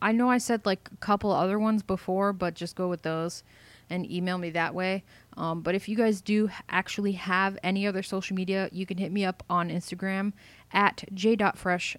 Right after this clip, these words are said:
nine one two and direct message me, A K A D M me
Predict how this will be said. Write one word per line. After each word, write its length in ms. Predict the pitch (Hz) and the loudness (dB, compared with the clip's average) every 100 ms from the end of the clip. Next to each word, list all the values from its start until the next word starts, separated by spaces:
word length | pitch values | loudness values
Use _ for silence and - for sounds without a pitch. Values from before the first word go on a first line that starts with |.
| - | -6
nine 300 | 175 170 165 | -4 -2 -4
one 160 | 160 | -6
two 340 | 160 190 180 175 | -6 -4 -4 -4
and 340 | 165 170 165 160 | -6 -4 -4 -2
direct 1040 | 180 175 175 170 - 185 233 254 - - - - | -2 0 -2 -6 -8 -2 0 0 -4 -20 -14 -2
message 600 | 214 226 214 220 196 190 | 2 2 0 -4 -4 -4
me, 320 | 196 185 185 - - - | -4 -4 -8 -14 -20 -12
A 120 | - 202 | -8 -6
K 120 | 208 | -4
A 260 | 180 175 175 - - | -4 -6 -8 -20 -12
D 220 | 190 185 | -8 -6
M 160 | 175 | -8
me 200 | 170 156 | -10 -10